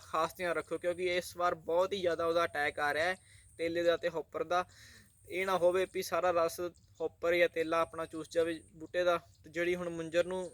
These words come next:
ਮੰਨ ਲਓ ਖੁਰਾਕ ਜਾਣੀ ਸੀਗੀ, ਉਹ ਸਾਰੀ ਹੁਣ ਥੱਲੇ ਹੀ ਆਪਣਾ ਰਸ ਚੂਸੀ ਜਾਵੇ, ਤੇ ਥੱਲੋਂ ਬੂਟਾ ਸ-, ਚੰਗੀ ਤਰ੍ਹਾਂ ਖੁਰਾਕ ਨਾ ਲੈ ਸਕੇ, ਤਾਂ ਜੋ ਸਹੀ ਢੰਗ ਨਾਲ ਮੁੰਜਰ ਨਾ ਬਣੇ।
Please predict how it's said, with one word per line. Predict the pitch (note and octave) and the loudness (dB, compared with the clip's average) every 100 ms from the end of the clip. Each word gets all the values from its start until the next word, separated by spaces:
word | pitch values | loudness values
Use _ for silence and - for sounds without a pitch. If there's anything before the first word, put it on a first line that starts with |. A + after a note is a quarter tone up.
| - E3+ | -14 -4
ਮੰਨ | E3 | 0
ਲਓ | E3+ | 0
ਖੁਰਾਕ | F3+ D#3 D#3+ | 2 2 2
ਜਾਣੀ | E3 E3 E3 | -2 -4 -6
ਸੀਗੀ, | - E3+ E3+ E3 G3 - - - - - | -6 -8 -8 -12 -18 -20 -20 -20 -20 -10
ਉਹ | F3 F#3 F#3+ | 0 0 2
ਸਾਰੀ | F#3 F3+ F#3 | 2 4 4
ਹੁਣ | F#3 | 0
ਥੱਲੇ | E3+ E3 F3 | -6 0 2
ਹੀ | F#3 | 4
ਆਪਣਾ | E3 - F3 | 2 0 -2
ਰਸ | E3 D#3+ | 0 -2
ਚੂਸੀ | - E3 E3 | -4 -10 -4
ਜਾਵੇ, | D#3+ E3+ E3+ D#3+ _ - | 0 0 0 -4 _ -18
ਤੇ | E3 | -14
ਥੱਲੋਂ | - D#3+ E3+ | -6 -4 -4
ਬੂਟਾ | D#3+ E3 F3 | -6 -4 -4
ਸ-, | E3+ D#3+ | -2 -8
ਚੰਗੀ | E3 D#3+ E3 | -8 -8 -4
ਤਰ੍ਹਾਂ | D#3+ | -4
ਖੁਰਾਕ | D#3+ D3+ D3+ | -4 -2 -2
ਨਾ | D#3+ D#3 | -2 -4
ਲੈ | D#3 | -4
ਸਕੇ, | D#3 D#3 D#3+ D#3 - - - | -6 -8 -12 -12 -16 -20 -10
ਤਾਂ | D#3+ | -6
ਜੋ | E3 E3 | -6 -6
ਸਹੀ | - E3 | -8 -6
ਢੰਗ | E3+ | -4
ਨਾਲ | D#3+ D#3+ | -4 -8
ਮੁੰਜਰ | D#3 D#3 | -6 -6
ਨਾ | D3+ D3 | -4 -6
ਬਣੇ। | C#3+ C#3+ | -6 -10